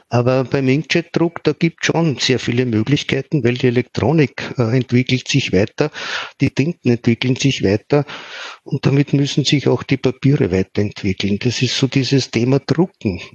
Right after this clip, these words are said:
was besonders jetzt in, in der Zukunft auf uns zukommen wird, ist dieses Thema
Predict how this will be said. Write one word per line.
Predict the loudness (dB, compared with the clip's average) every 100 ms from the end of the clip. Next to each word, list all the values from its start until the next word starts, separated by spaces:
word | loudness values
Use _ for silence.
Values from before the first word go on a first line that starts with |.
| -8 -2
was | 0 0 -4 -6 -14 -20 _ _ -4
besonders | 0 0 2 2 0 2
jetzt | 0 0 -2
in, | -2
in | -2 0
der | -2 0
Zukunft | -2 0 -2 -2 -2
auf | 0
uns | 0 -2 -2
zukommen | -2 -2 0 0 2 2
wird, | 2 0 -14 -12 -14 _
ist | -4 -2 0
dieses | -2 0 0 0 -2 -4
Thema | 0 2 2 0